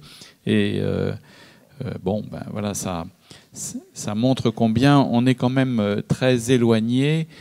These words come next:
euh, de l'image que peut avoir parfois la réhabilitation d'appliquer des programmes de manière aveugle et sans, sans tenir compte de, de, de la singularité. Alors, euh,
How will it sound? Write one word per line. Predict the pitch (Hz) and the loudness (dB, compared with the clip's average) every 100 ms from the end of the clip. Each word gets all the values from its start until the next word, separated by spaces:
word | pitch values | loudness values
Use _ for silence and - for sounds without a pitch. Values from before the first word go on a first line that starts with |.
| - _ - | -20 _ -4
euh, | 104 | 0
de | 110 | 2
l'image | 110 120 127 135 - | 2 2 2 0 0
que | 110 | -2
peut | - 117 | 2 2
avoir | 110 117 | 2 0
parfois | 110 110 - - 117 113 | -2 -6 -6 -4 0 0
la | 104 | 0
réhabilitation | 98 95 98 98 95 92 - 123 | 0 -2 -4 -6 -6 -6 -4 -2
d'appliquer | 110 107 - 107 123 | 0 -2 -4 -4 -2
des | 113 | 0
programmes | 101 - 101 110 127 | 0 0 -2 -2 -2
de | 107 | -2
manière | 95 104 107 | -4 -4 -4
aveugle | 98 92 113 123 143 123 101 92 - - - | -2 -2 4 6 6 4 0 -2 -8 -20 -8
et | 113 | -4
sans, | 107 - 107 104 107 | -4 -4 -6 -6 -8
sans | - 107 | -8 -10
tenir | - 101 - | -8 -10 -10
compte | 123 120 - | -10 -10 -10
de, | 101 98 92 101 | -8 -6 -4 -6
de, | - 98 107 | -6 -6 -6
de | 107 104 | -6 -6
la | 107 | -8
singularité. | - 101 98 95 101 - 110 _ _ _ _ _ _ _ _ _ _ _ _ - - - - - - - - _ _ _ | -8 -10 -10 -10 -12 -14 -14 _ _ _ _ _ _ _ _ _ _ _ _ -20 -20 -20 -20 -20 -20 -20 -20 _ _ _
Alors, | 107 117 113 110 | 0 2 2 -2
euh, | - 107 101 98 92 | -4 -2 -2 -2 -4